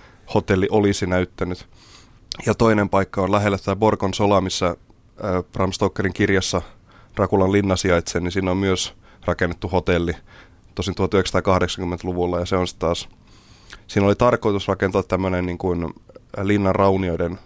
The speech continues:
näköinen hotelli, mutta sitä ei viranomaiset hyväksyneet, joten nyt se on semmoinen sekoitus, ulkomuotoisesti sekoitus semmoista kitschmäistä keskiaikaista linnaa ja tuhat yhdeksänsataakahdeksankymmentäluvun sosialistista arkkitehtuuria. Et se on aika, näkyy kyllä sinänsä.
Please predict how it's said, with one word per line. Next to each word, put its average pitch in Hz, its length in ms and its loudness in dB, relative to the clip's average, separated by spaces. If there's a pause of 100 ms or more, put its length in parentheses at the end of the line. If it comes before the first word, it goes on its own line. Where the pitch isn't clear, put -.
(120)
näköinen 87 400 0
hotelli, 87 500 0
mutta 92 220 -8
sitä 90 240 2
ei 87 180 2 (720)
viranomaiset 98 560 2
hyväksyneet, 101 480 0
joten 90 240 -2
nyt 92 140 -4
se 98 100 -2
on 90 60 0
semmoinen 107 240 -2
sekoitus, 98 640 0 (520)
ulkomuotoisesti 117 760 0
sekoitus 107 480 0
semmoista 98 320 -4 (380)
kitschmäistä 107 600 0
keskiaikaista 98 800 0
linnaa 92 360 0
ja 87 180 2 (600)
tuhat 98 180 -4
yhdeksänsataakahdeksankymmentäluvun 90 800 -2
sosialistista 87 600 -2
arkkitehtuuria. - 720 -6
Et - 80 -6
se 98 100 -2
on 90 100 0
aika, 90 200 -4 (640)
näkyy 107 260 2
kyllä 110 220 2
sinänsä. 90 420 -2